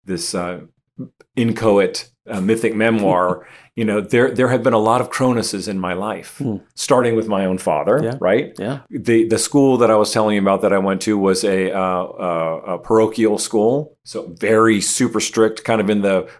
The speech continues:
Speaker 1: British model.
Speaker 2: Hmm.
Speaker 1: So kind of like, uh, you know, Hogwarts, uh, you know, under, uh, Professor Umbridge on steroids
Speaker 2: <laughs>
Speaker 1: kind of a thing, <laughs> you know? So, I mean, um, and then going into, um, I T,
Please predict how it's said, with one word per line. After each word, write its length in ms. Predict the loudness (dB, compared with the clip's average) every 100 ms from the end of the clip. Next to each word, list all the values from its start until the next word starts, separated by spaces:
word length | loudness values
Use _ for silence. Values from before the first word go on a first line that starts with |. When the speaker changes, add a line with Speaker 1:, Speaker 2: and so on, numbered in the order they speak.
| -4
Speaker 1:
British 500 | 2 4 4 0 -4
model. 640 | -2 2 2 2 0 -4 -10
Speaker 2:
Hmm. 80 | -8
Speaker 1:
So 180 | -4 -4
kind 200 | -2 -2
of 100 | 0
like, 240 | 0 0 -2
uh, 480 | -2 -2 -2 -6 -8
you 60 | -6
know, 60 |
Hogwarts, 680 | -4 -2 0 2 2 0 -2
uh, 260 | -2 -2 -4
you 120 | -6
know, 120 | -8
under, 460 | -6 -6 -2 -2 0
uh, 220 | 0 -2 -6 _ _
Professor 400 | -6 0 2 2
Umbridge 520 | 0 0 2 2 4 0
on 100 | 0
steroids 800 | 0 2 4 6 4 2 -2 -2 -2 -2 -4
Speaker 2:
<laughs> 100 | -2
Speaker 1:
kind 240 | -2 0
of 80 | 2
a 60 | 2
thing, 460 | 4 4 2 0 -4
<laughs> 100 | 0
you 80 | 2
know? 200 | 4 4
So, 220 | 4 2
I 120 | 2 2
mean, 360 | 4 4 2 -4 -20 -16 -2
um, 260 | 0 2
and 160 | 2 4
then 400 | 4 4 0 -2
going 300 | 2 2 2
into, 520 | 0 0 2 2 2
um, 400 | 2 0 -2 -6 -2
I 180 | -2
T, 460 | 0 2 2 0 -2